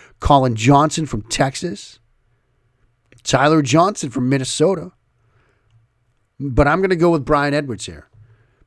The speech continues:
Still available. I think it makes a lot of sense for the New England Patriots.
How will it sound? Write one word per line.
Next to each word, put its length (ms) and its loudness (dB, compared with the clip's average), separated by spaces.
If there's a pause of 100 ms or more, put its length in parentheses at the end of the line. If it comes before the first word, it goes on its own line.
Still 340 2
available. 580 4 (200)
I 80 -4
think 180 0
it 40 0
makes 200 -4
a 40 -10
lot 340 2
of 80 0
sense 240 -2
for 80 -6
the 80 0
New 100 2
England 220 0
Patriots. 440 -2